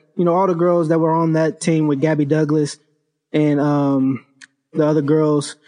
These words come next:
they all came out and said they had situations with him.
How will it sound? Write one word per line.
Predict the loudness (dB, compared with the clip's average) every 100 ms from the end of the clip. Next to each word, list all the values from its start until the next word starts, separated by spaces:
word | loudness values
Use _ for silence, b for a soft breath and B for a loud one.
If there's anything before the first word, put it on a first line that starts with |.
| b -2
they | 0
all | 0
came | 0 0 2
out | 2
and | 0
said | 0 0
they | 2 2
had | 2 0 0
situations | -2 0 0 0 0
with | 0
him. | 0 0 -2 -4